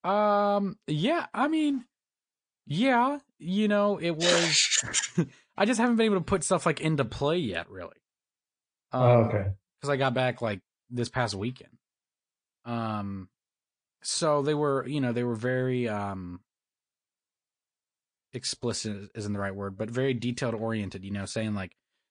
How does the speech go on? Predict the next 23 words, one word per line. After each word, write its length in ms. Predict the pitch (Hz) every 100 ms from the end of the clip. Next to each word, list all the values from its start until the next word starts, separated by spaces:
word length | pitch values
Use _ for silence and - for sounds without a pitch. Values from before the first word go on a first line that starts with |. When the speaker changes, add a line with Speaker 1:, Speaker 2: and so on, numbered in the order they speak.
| _
Speaker 1:
you 120 | - 120
know, 120 | 113
it 100 | 117
doesn't 240 | 131 123
just 140 | 117 113
have 120 | 113
to 80 | 107
be 120 | 107
an 100 | 107
A, 400 | 107 104 101 98
A, 200 | 101 98
B, 260 | 92 87
A. 260 | 85 - - _ _ _ _ -
Like, 160 | 107 101
why 340 | 110 107 117
should 280 | - 120 117
your 100 | 110
Speaker 2:
Right. 20 |
Speaker 1:
second 420 | - 123 110 113
and 100 | 104
your 120 | 101
third 340 | 95 123 110 104
A's 580 | 95 90 87 87 -